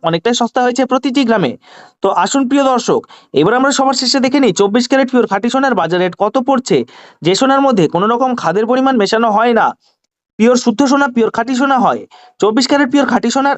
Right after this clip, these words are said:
এক গ্রামের দাম রয়েছে এগারো হাজার পাঁচশো আটচল্লিশ টাকা, আট গ্রামের দাম রয়েছে বিরানব্বই হাজার তিনশো চুরাশি টাকা, দশ গ্রামের দাম রয়েছে এক লক্ষ পনেরো হাজার চারশো আশি টাকা এবং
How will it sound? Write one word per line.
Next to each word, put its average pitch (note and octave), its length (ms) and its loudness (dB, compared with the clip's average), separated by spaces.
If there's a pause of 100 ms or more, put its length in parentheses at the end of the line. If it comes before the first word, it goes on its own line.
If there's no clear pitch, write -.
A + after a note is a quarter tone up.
এক E3+ 160 0
গ্রামের A3+ 300 0
দাম E3 220 0
রয়েছে A3+ 300 0 (380)
এগারো G3 260 2
হাজার C4 280 2
পাঁচশো F#3 340 -2
আটচল্লিশ B3 440 0
টাকা, A#3 260 0 (680)
আট D#3 240 0
গ্রামের B3 240 0
দাম C4+ 160 2
রয়েছে A#3+ 260 2
বিরানব্বই A#3 520 0
হাজার B3+ 220 0
তিনশো G3 300 0
চুরাশি B3 340 0
টাকা, G#3 260 0 (400)
দশ E3 200 0
গ্রামের A#3+ 240 0
দাম C4 120 0
রয়েছে B3+ 240 2 (180)
এক E3+ 100 -4
লক্ষ A#3+ 180 0 (120)
পনেরো G3+ 240 2
হাজার B3 240 0
চারশো B3 220 0 (140)
আশি A3+ 180 -4
টাকা A#3+ 260 0 (380)
এবং F#3+ 140 2